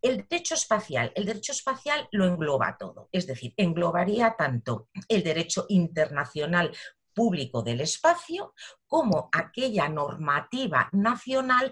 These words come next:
de cada país que lleva a cabo actividades espaciales. Es decir, se incluiría el derecho civil, el mercantil, el penal, el constitucional,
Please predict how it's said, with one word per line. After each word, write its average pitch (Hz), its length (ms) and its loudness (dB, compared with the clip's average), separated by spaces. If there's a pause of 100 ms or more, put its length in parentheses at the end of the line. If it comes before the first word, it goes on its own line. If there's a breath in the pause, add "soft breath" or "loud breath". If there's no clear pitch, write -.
(200 loud breath)
de 202 260 0
cada 135 360 -6
país 190 440 -2
que 135 120 -6
lleva 165 220 -2
a 180 80 -2
cabo 202 300 0
actividades 156 720 -4
espaciales. 117 640 -4
Es 143 140 -8
decir, 117 260 -6 (180 loud breath)
se - 140 -4
incluiría 143 580 -2 (140 loud breath)
el 113 160 -2
derecho 101 400 -6
civil, 190 640 0
el 107 160 0
mercantil, 175 1000 0
el 95 200 -6
penal, 180 540 4
el 180 120 0
constitucional, 123 800 -4